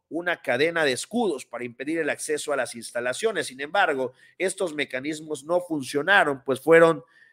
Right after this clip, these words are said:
derribados. Ahí está alguna de las pintas que hicieron. Dice, para evitar su ingreso, la Guardia Uni-, eh, la Guardia Nacional utilizó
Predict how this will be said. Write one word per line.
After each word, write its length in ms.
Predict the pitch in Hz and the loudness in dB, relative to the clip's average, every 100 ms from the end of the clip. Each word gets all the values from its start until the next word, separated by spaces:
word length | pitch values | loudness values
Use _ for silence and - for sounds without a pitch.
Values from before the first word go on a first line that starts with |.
| _ | _
derribados. 920 | 107 147 156 151 151 151 135 117 113 | 2 6 8 8 6 6 6 4 2
Ahí 120 | 143 156 | 4 4
está 280 | 147 160 | 4 4
alguna 460 | 151 123 127 147 147 | 6 4 2 2 2
de 80 | 131 | 4
las 200 | 120 - | 2 0
pintas 540 | - 170 151 151 139 | -6 -6 0 2 2
que 100 | - | 0
hicieron. 560 | 120 - 185 202 214 320 _ _ _ _ _ _ _ _ _ _ _ _ _ _ _ - | -4 2 4 4 2 -4 _ _ _ _ _ _ _ _ _ _ _ _ _ _ _ -6
Dice, 240 | 131 156 | 2 4
para 200 | 147 143 | 6 6
evitar 320 | 147 147 180 | 6 6 6
su 100 | 165 | 6
ingreso, 440 | 156 143 190 185 160 | 0 2 2 4 4
la 100 | 135 | 6
Guardia 380 | 139 165 165 151 | 8 8 6 2
Uni-, 180 | 131 | 2
eh, 340 | 127 131 127 117 | 0 2 0 0
la 120 | 127 | 2
Guardia 260 | 131 151 147 | 4 4 4
Nacional 640 | 127 123 135 156 180 175 - _ | 0 -2 0 2 2 0 -12 _
utilizó 800 | 127 123 135 135 127 160 165 165 | -10 -6 -2 -2 4 6 6 2